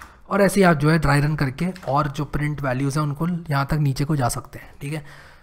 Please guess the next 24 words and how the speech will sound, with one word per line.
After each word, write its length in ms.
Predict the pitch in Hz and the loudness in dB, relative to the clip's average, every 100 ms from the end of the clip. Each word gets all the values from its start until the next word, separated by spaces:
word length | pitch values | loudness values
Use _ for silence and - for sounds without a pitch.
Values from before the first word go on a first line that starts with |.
| _ - - | _ -20 -4
So 160 | 233 | 2
I 80 | 175 156 | 4 8
hope 160 | 160 - | 8 8
कि 80 | 156 | 6
ये 60 | |
चीज़ 260 | 135 143 - | 4 2 0
जो 80 | 139 | -2
है 60 | 135 | 0
क्लियर 220 | 151 131 | 0 0
हो 160 | - 120 | 0 0
गई 140 | 120 | -2
होगी 160 | 120 123 | -4 -4
सब 160 | 120 120 | -4 -4
लोगों 200 | 120 117 | -4 2
को। 120 | 131 | 2
तो 200 | 151 151 | 2 0
ये 200 | 156 175 | 0 2
था 120 | 208 | 6
while 400 | 180 139 131 156 | 6 6 4 6
लूप 160 | 170 165 | 8 6
हमारा 300 | 151 147 170 - - | 6 2 2 2 2
पीएचपी 360 | 143 147 - | 0 2 2
के 100 | 160 | 4
अंदर। 320 | 160 151 190 | 2 2 0